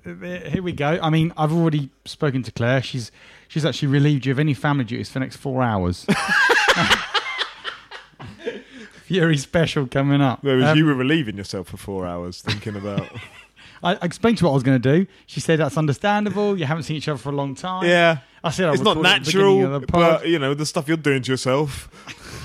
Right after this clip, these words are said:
Speaker 2: <laughs> Battery powered.
Speaker 1: But she said, "I can do it to you at the end of the pod as well." So, <laughs> coming up, stay tuned, folks. Um, right, so,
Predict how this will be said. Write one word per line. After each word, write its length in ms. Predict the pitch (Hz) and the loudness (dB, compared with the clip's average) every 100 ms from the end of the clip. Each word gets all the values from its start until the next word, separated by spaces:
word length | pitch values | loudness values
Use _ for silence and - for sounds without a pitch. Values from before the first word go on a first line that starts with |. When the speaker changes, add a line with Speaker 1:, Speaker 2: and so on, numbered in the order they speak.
| - - - _ | -14 -18 -20 _
Speaker 2:
<laughs> 400 | _ _ _ _ | _ _ _ _
Battery 420 | - 156 127 131 | -2 -2 -2 -4
powered. 400 | 107 104 98 98 - | -4 -4 -4 -4 0
Speaker 1:
But 100 | 151 | -2
she 60 | |
said, 160 | - 175 | 2 2
"I 80 | 160 | 2
can 160 | 156 | 2
do 80 | 151 | 0
it 80 | 143 | -2
to 100 | - | 0
you 60 | 151 | 0
at 60 | 131 | 2
the 80 | |
end 80 | 131 | 2
of 60 | 123 | 0
the 40 | |
pod 220 | 110 131 | -2 -6
as 100 | 110 | -4
well." 220 | 110 117 101 | -4 -4 -4
So, 320 | - 123 123 131 | -2 -2 0 -4
<laughs> 60 | - | -8
coming 380 | - - 160 160 | 0 2 4 2
up, 80 | - - - - | 0 -4 -6 -4
stay 260 | 320 208 185 | 0 2 2
tuned, 380 | - 185 170 135 | 2 2 2 0
folks. 560 | 135 156 180 202 - 233 165 101 - | 0 0 -2 -14 -6 -6 -4 -10 -16
Um, 380 | 143 143 147 147 - | -10 -6 -6 -8 0
right, 280 | 165 131 - _ | 2 2 -2 _
so, 380 | - - 156 101 | -4 2 2 2